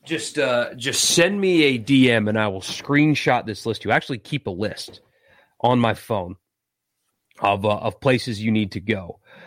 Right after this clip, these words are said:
Um, Pesh, that's downtown. That, the best oysters I've ever had. Uh, one of my favorite meals. Uh, Cochan, also kinda downtown. Uh, you know, you gotta go to Giacomo's and Blue Oak. Great barbecue if you're into barbecue, like,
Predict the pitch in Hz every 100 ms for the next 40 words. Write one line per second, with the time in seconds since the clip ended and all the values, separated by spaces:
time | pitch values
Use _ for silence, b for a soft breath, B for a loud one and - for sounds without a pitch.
0 | B B B 120 117 104 92 - 151 202
1 | - - - _ - 156 - 156 143 110
2 | 127 110 104 131 156 - 120 98 131 -
3 | - 120 120 - 110 98 90 101 95 92
4 | - 82 - _ _ - 101 110 131 120
5 | 104 117 101 101 101 98 82 - _ _
6 | _ _ - 113 107 101 92 - - 147
7 | - 143 160 196 - - - 135 151 139
8 | _ - 151 143 127 135 135 127 127 131
9 | 131 _ _ _ - 107 104 95 - _
10 | _ 123 117 117 165 117 107 90 _ _
11 | _ - 110 113 92 107 101 101 104 104
12 | 95 95 107 123 113 107 104 - 131 120
13 | 107 107 101 113 107 110 107 90 101 98
14 | 98 98 90 101